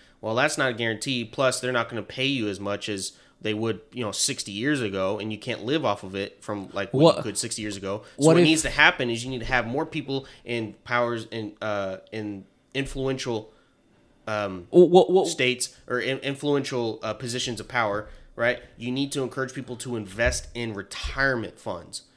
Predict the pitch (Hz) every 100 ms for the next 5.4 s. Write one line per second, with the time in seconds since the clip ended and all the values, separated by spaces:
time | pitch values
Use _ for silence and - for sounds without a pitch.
0 | _ 127 113 113 110 127 139 139 117 127
1 | 127 - 120 - 107 117 117 113 107 98
2 | - 180 92 - - - - _ - 196
3 | 151 156 151 196 208 - - - _ -
4 | _ _ _ - 180 208 208 170 - 175
5 | 165 156 -